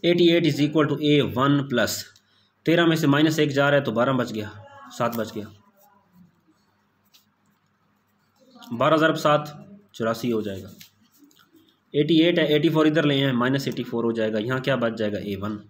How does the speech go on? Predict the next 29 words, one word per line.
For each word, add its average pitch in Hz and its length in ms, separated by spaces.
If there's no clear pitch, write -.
इस 139 120
भाई 143 180
साहब 147 220
में 143 100
से 139 100
ये 135 160
जाने 127 240
दें 123 160
तो 117 80
हमारे 117 180
पास 113 180
क्या 120 140
बच 87 180
गया, 85 160
तो - 60
ए 156 180
वन 151 240
हमारे 139 340
पास 120 300
फ़ोर 80 200
है, - 140
पहली 156 220
term 139 280
हमारे 123 220
पास 147 260
चार 120 300
थी - 160
यहाँ 87 200
पे, - 140